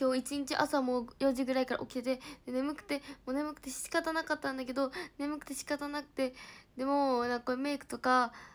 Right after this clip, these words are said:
髪の毛とかツインテールとかしてたから、みんなに見せたかっただけです。遅れちゃっ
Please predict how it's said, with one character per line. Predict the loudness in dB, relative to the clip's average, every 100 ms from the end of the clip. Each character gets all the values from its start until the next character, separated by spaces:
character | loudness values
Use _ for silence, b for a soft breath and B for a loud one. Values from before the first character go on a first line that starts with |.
| B
髪 | 2 2
の |
毛 | 4
と | 0
か | 0
ツ | -2 -4
イ |
ン | 0
テ | -2
ー |
ル | 0
と |
か | -4
し | -2
て |
た | 0
か | 4
ら、 | 4
み | 4 2
ん | 4
な |
に | 4
見 | 4 2
せ | 0
た |
か | -2
っ | 0
た | 0 0 2
だ | 2 4
け | 4
で | 4
す。 | 2 4 4 2 -10 b b b b b b b b b b b _ -8
遅 | -2
れ | 0
ち |
ゃ |
っ | 0